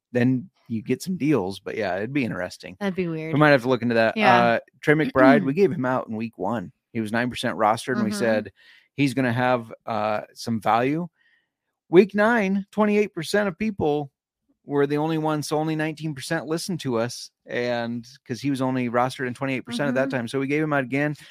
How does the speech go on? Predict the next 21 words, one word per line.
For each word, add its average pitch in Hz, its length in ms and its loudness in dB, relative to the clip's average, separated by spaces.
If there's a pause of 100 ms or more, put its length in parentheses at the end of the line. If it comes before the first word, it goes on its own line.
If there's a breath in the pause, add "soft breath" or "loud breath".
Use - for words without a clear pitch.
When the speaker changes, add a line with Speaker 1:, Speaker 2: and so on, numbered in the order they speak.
(200 loud breath)
Speaker 2:
We 277 160 4
also 359 340 4
gave, 277 300 0
we 269 140 -2
did, 277 340 0
speaking 254 380 -4
of 262 80 -6
Taysom 214 340 -6
Hill 202 120 -2
a 190 40 -4
little 185 140 -4
bit 180 100 -4
ago, 180 180 -6
we 220 160 -2
did 226 460 2
give 220 180 2
out 208 280 4
Taysom 190 340 -6
Hill 190 180 -6
in 196 200 -6
week 202 200 -6